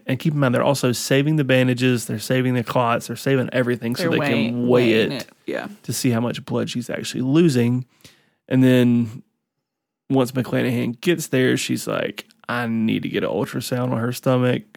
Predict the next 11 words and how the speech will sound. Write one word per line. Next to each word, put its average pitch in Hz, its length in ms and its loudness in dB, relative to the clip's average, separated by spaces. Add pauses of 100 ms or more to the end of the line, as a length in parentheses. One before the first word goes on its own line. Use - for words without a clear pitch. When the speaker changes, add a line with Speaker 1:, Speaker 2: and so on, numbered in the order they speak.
(120)
Speaker 1:
to 120 100 -12
figure 123 320 -4
out 104 140 -2
if 107 100 -6
she's 117 180 -4
still 101 220 -4
got - 160 -4
more 50 200 -4
in - 120 -6
there." - 260 -6 (680)
And 113 640 0